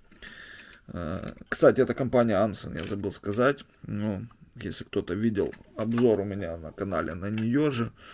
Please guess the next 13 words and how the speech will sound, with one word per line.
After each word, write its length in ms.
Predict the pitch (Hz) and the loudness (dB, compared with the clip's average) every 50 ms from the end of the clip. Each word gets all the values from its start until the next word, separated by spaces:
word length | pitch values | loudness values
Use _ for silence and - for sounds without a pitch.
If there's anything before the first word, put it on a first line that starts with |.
| - - - - - - _ _ _ - | -18 -18 -18 -20 -20 -20 _ _ _ 0
то 140 | - 135 | 2 2
теперь 360 | 127 - - - - 113 110 107 | 2 0 -2 0 2 4 4 4
вот 160 | 95 - - | 2 0 -4
она 160 | 95 90 92 | -6 -4 -4
выглядит 520 | 92 - 107 - 101 101 98 - 98 - | -4 -4 -6 -6 -6 -8 -6 -6 -6 -4
так. 300 | - - 76 58 - - - - - - - - - - - - - - - | -2 -2 -2 -2 -4 -10 -20 -20 -20 -20 -20 -20 -18 -16 -14 -14 -14 -14 -14
Что 200 | - - - 120 | -6 -2 0 2
самое 300 | - 143 139 135 123 120 | 4 4 4 4 2 2
интересное, 480 | 117 131 127 131 120 104 - 120 110 | 4 6 8 8 8 6 4 -2 -2
диски 360 | 110 117 131 135 127 - - 117 | 0 2 2 2 2 2 0 0
эти 200 | 107 101 - 107 | 0 0 0 0
я 220 | 107 107 113 110 | 4 4 4 4
подобрал, 680 | 101 - 107 101 113 110 110 120 123 120 110 101 80 | 4 2 0 2 2 4 6 6 8 8 8 6 4